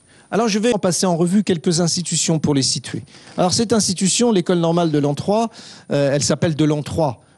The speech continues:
Et donc, c'est une institution pendant la Révolution, euh, en dix-sept cent quatre-vingt-quinze. Et comme son nom l'indique, vous voyez, de l'an trois, c'est bien que c'est pas de l'an quatre, c'est pas de l'an cinq. C'est une institution qui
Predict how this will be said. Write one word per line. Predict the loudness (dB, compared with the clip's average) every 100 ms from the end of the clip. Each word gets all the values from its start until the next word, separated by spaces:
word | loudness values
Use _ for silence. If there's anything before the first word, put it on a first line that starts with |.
| _
Et | -6 -4
donc, | -4 -4
c'est | -8 -12 _ -10
une | -6
institution | -4 -4 -2 0
pendant | 0 0
la |
Révolution, | 0 0 0 2 2 0 -4 -20 -18 -6
euh, | -2 -2
en | -2 -2
dix-sept | -2 -2
cent | -2 -2
quatre-vingt-quinze. | -2 -2 -2 0 0 0 -4 -10 -6
Et | -2 -2 -4 _ -6
comme | -2
son | 0 0
nom | 0
l'indique, | 0 0 0 -2 -12
vous | -20 _
voyez, | 0 2 0 -4 -2
de | 0
l'an | 0 -2
trois, | -2 0 0 -4 -20 _
c'est | -10 -8
bien | -2 -2 -2
que | 0 0 2 0 -2
c'est | -2
pas | -2
de | -2
l'an | -6
quatre, | -4 -4 -4
c'est | -4
pas | -2
de | -2
l'an | -4
cinq. | -6 -6
C'est | -4 -4 -2
une | 0
institution | 0 -4 -4 -4 0 -2
qui | -2 -6 -4